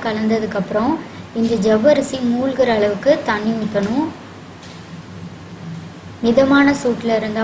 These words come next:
போதும். ரொம்ப கொதிக்கிற தண்ணி ஊத்தணும்னு தேவையில்லை. மிதமான சூட்டுல உள்ள தண்ணி சேர்த்தா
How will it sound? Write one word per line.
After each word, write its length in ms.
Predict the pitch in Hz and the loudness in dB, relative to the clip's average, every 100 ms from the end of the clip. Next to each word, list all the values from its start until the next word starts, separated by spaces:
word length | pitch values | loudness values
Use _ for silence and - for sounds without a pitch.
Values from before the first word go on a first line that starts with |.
| 220 | -2
போதும். 260 | 214 247 269 | 0 2 4
ரொம்ப 220 | 233 247 262 | 4 2 2
கொதிக்கிற 360 | 240 233 247 240 220 | 2 0 -2 0 -2
தண்ணி 180 | 214 220 | -4 -4
ஊத்தணும்னு 440 | 208 190 208 220 226 220 | -4 -4 -4 -2 0 0
தேவையில்லை. 540 | 202 202 196 202 233 311 254 | 0 0 0 -2 -2 0 0
மிதமான 400 | 214 233 240 247 - | 0 0 0 0 -2
சூட்டுல 360 | 226 - 208 208 | -2 -2 -4 -2
உள்ள 120 | 214 - | -4 -4
தண்ணி 220 | 214 202 190 | -6 -4 -4
சேர்த்தா 240 | 202 180 | -4 -2